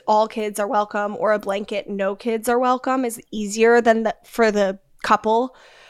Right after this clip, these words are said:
that's getting married to, um, to do, because it's like, you know, then you're not looking like you're picking and choosing. But I agree with you. It's way,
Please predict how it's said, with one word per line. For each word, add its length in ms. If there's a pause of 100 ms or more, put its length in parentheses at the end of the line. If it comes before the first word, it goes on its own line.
(220)
that's 180
getting 260
married 480
to, 400
um, 540 (800)
to 160
do, 480
because 320
it's 160
like, 260
you 60
know, 160
then 240
you're 180
not 300
looking 260
like 220
you're 80
picking 320
and 100
choosing. 540
But 140
I 80
agree 360
with 220
you. 400 (420)
It's 180
way, 380